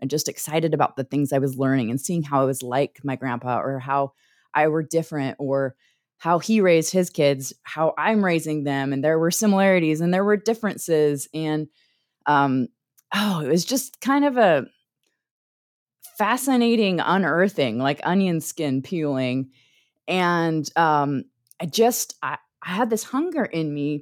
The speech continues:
to help other people do this. I would tell people about it. They'd think it was wonderful. It was really important, and they would nod and, and just think that was beautiful. But, um,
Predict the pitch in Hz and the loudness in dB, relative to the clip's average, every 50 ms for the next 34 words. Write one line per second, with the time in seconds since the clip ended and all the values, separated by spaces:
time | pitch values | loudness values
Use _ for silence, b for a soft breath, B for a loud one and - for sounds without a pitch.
0 | - - 160 156 143 135 - - 151 190 226 233 - - 214 208 208 196 - 202 | -4 0 2 4 4 2 0 -2 0 0 0 2 2 2 2 2 2 0 0 -4
1 | 170 160 151 143 151 165 170 143 110 117 - 147 156 170 175 - - 240 269 330 | -4 -4 -4 -2 -2 -2 0 0 -2 0 0 0 0 0 0 -2 -2 0 0 0
2 | - 311 233 - 160 143 131 127 123 127 120 104 - 151 151 151 - 196 190 196 | 0 -2 -2 -2 -2 -2 0 2 2 2 2 2 2 0 0 0 -2 -2 0 0
3 | - 156 - - 156 160 160 165 180 165 - 147 135 113 90 123 143 147 147 151 | -2 -4 -6 -6 -6 -4 0 0 0 0 2 2 2 2 4 2 0 0 0 -2
4 | 160 160 160 160 147 139 - 180 170 - - 156 139 131 143 131 131 135 127 135 | 0 0 0 0 -2 -4 -2 -2 -2 -2 0 -2 -2 -2 -2 -2 0 0 0 2
5 | 143 156 156 156 147 143 127 135 143 143 147 143 135 131 - - 127 131 120 123 | 0 0 0 0 -2 0 0 2 2 2 2 2 2 0 -4 -8 -8 -6 -4 -4
6 | 123 120 b b b b b b b b b b - 165 160 165 - - 175 165 | -4 -4 b b b b b b b b b b -4 -4 -2 -2 -2 -4 -4 -2
7 | - 147 110 143 160 - - 170 202 214 208 - 165 147 143 139 131 135 151 143 | -2 -2 -2 -2 -4 -6 -4 -2 0 0 0 0 0 0 0 -2 -2 -2 -2 -2
8 | - - - _ _ _ _ _ _ _ _ - _ - 151 147 143 139 139 139 | -2 -4 -8 _ _ _ _ _ _ _ _ -18 _ -2 -2 0 0 0 0 -2
9 | 123 | -4